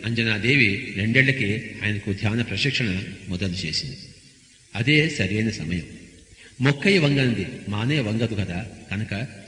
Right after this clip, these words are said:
చిన్నపిల్లలకు చిన్నప్పటి నుంచే ఈ ఆధ్యాత్మిక శాస్త్ర, ఆధ్యాత్మిక అభ్యాస ప్రశిక్షణ మనం సంపూర్ణంగా ఇవ్వాలి. అప్పుడే ప్రపంచం అంతా బాగుపడుతుంది. ప్రతి స్కూల్లోనూ ధ్యాన శిక్షణ ఉండాలి. ప్రతి స్కూల్లోనూ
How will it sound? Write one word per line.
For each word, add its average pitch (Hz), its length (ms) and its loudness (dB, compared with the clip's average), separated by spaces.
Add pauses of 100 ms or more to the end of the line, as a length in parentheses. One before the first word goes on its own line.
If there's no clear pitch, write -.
చిన్నపిల్లలకు 95 600 0
చిన్నప్పటి 113 600 -2
నుంచే 92 400 -4 (520)
ఈ 98 80 -4
ఆధ్యాత్మిక 113 840 -2 (400)
శాస్త్ర, 107 480 -6 (180)
ఆధ్యాత్మిక 117 600 -4 (340)
అభ్యాస 117 400 -4
ప్రశిక్షణ 101 680 -6 (240)
మనం 92 240 -6 (200)
సంపూర్ణంగా 104 540 -4
ఇవ్వాలి. 78 320 -6 (720)
అప్పుడే 127 540 2
ప్రపంచం 113 400 0
అంతా 101 220 -2
బాగుపడుతుంది. 82 580 -6 (240)
ప్రతి 135 260 4
స్కూల్లోనూ 135 920 4 (120)
ధ్యాన 107 220 0
శిక్షణ 104 360 -2
ఉండాలి. 87 360 -4 (340)
ప్రతి 131 240 2
స్కూల్లోనూ 139 600 2